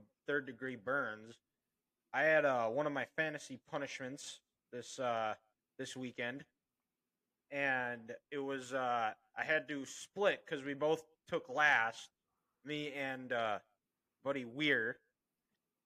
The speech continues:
And, uh, we, we had to eat this extremely hot chip.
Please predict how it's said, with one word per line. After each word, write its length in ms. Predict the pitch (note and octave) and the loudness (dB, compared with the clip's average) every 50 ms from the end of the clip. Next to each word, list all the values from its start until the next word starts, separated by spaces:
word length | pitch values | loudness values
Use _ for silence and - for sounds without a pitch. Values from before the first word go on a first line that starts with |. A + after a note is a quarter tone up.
| _ _ _ _ _ _ _ _ - | _ _ _ _ _ _ _ _ -4
And, 420 | C#3 C3 B2+ A#2+ A#2 A#2 A#2 A2+ | -2 -2 -2 -2 -4 -6 -4 -2
uh, 320 | A#2+ A2+ A2 G#2+ G2+ G2+ G2+ A2 | 0 0 0 0 0 -2 -4 -6
we, 300 | A#2+ B2 B2 B2 A#2+ A#2 | -8 -10 -8 -8 -10 -10
we 160 | G#2+ A#2 B2 | -8 -6 -4
had 140 | B2+ C3+ C#3 | -4 -4 -6
to 120 | D3 - D3 | -8 -14 -14
eat 120 | D3 C#3+ - | -16 -12 -8
this 420 | - B2+ A#2+ - - - - - - _ | -8 -8 -8 -8 -10 -10 -12 -12 -14 _
extremely 640 | - A#2+ - - - - - D#3+ E3 E3 D#3+ D#3 C#3 | -20 -18 -16 -16 -12 -4 -2 0 0 2 2 0 0
hot 320 | A#2+ - D3+ D3 D3 - - _ | 0 2 2 4 4 2 0 _
chip. 300 | - - - D3+ A2 - | -4 0 2 2 2 2